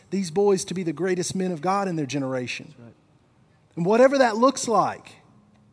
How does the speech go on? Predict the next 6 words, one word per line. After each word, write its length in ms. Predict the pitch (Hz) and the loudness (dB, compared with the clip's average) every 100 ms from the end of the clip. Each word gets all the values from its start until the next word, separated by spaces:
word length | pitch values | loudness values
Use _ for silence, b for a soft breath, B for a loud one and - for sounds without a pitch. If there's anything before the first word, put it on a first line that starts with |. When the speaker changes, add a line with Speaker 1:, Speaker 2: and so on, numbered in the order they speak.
| _ _ _ _ _ _ _ _ _ _ _ _ _ _ _ _ _ _ _ _ _ _ _ | _ _ _ _ _ _ _ _ _ _ _ _ _ _ _ _ _ _ _ _ _ _ _
Speaker 1:
I 100 | - | -10
want 240 | 214 233 180 | -4 -4 -2
God 240 | 208 202 | -2 -2
to 80 | 170 | -4
use 460 | 147 170 233 240 175 | -6 -2 0 0 -2
them 360 | 202 180 156 | -4 -4 -8